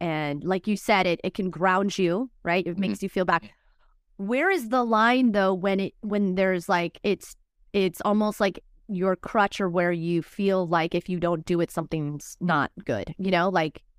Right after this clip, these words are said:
Speaker 1: the obsessive part of it?
Speaker 2: Oh, yeah, that's a good point. Um, I don't, I wouldn't s-, I know that there's, there can be people that, you know, like, binge eat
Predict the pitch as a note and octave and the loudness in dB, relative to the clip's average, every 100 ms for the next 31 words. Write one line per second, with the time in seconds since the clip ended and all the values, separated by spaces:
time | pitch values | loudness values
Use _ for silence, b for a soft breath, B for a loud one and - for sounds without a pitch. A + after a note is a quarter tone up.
0 | - F#3 G3+ F3 - F#3 - F#3 - E3 | -10 0 0 0 -2 -2 0 -6 -4 -4
1 | C#3 - E3+ D3 B2+ - _ _ _ _ | -4 -2 -2 0 -2 -4 _ _ _ _
2 | _ _ _ _ _ G2 F#2+ F2+ F2+ F#2 | _ _ _ _ _ 0 2 2 0 0
3 | F#2 - G#2 F2+ - G2 F2 D#2+ - G2 | -2 -6 -6 -8 -4 -2 -2 -4 -2 0
4 | G2 - A#2 B2 C#3+ D#3 - - - _ | 0 0 0 0 0 -2 -4 -12 -20 _
5 | _ _ _ _ _ - G#2+ B2 D3 - | _ _ _ _ _ -4 -2 0 0 -2
6 | - - A2+ B2 C3 A#2+ B2 G2+ - A2+ | -10 -2 0 2 2 2 0 -2 -2 -2
7 | G#2+ G#2 G#2+ A2+ G2+ G2 F2+ F#2+ F2 F2 | 0 0 0 0 2 2 2 0 0 -2
8 | F2 - A2 A2 G2 G2+ | -4 -4 0 0 2 0